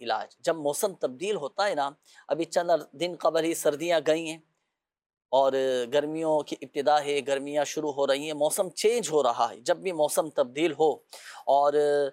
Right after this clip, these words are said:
موسم میں ایک تغیر آ جائے، تبدیلی آ جائے، تو جو حساس طبیعت کے لوگ ہوتے ہیں، جو جسمانی طور پر جیسے کمزور ہوتے ہیں، بالخصوص بڑی عمر کے جو افراد ہوتے ہیں، اسی طرح جو چھوٹی عمر کے بچے ہوتے ہیں، ان کی طبیعتیں بعض اوقات متاثر ہو جاتی ہیں۔ کبھی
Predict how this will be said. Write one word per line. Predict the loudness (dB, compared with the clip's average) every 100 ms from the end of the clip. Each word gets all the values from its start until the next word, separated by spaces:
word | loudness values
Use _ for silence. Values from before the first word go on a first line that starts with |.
| -8 -20 _
موسم | -2 0 -2
میں | 0 -4
ایک | -2 -4 -4 -2
تغیر | 0 0 -2 0
آ | 2 2
جائے، | 4 2 2
تبدیلی | -6 -4 -4 -2 0
آ | 0
جائے، | 2 2 0
تو | -2 -6
جو | 4 4 4
حساس | -4 -2 2 4 4 0
طبیعت | -2 -2 0 -2
کے | -2
لوگ | 0 0 0
ہوتے | -6 -2 -2
ہیں، | -2 -6 -6
جو | -8
جسمانی | -8 -6 -4 -4
طور | -4 -4
پر | -2
جیسے | -4 -4 -8
کمزور | -8 -8 -4 -2
ہوتے | -2 -4
ہیں، | -4
بالخصوص | -2 -4 -4 -12 -10 -10 -4
بڑی | -2 -2
عمر | -2 0 0
کے | 0
جو | -6 -6
افراد | -4 0 0
ہوتے | -2 -10 -8
ہیں، | -8 -8
اسی | -10 -8
طرح | -4 -4 -6 -18 -20 _
جو | -6
چھوٹی | 0 0 0
عمر | 0 0
کے | 0
بچے | -4 -6 -2
ہوتے | -2 -2 -6
ہیں، | -8
ان | -6
کی | -6
طبیعتیں | -2 -2 2 0 0
بعض | 0 2
اوقات | 2 0 -4
متاثر | -4 -2 0 0 -4
ہو | -8 -4
جاتی | -4 -4 -10
ہیں۔ | -12
کبھی | -4 -4 -4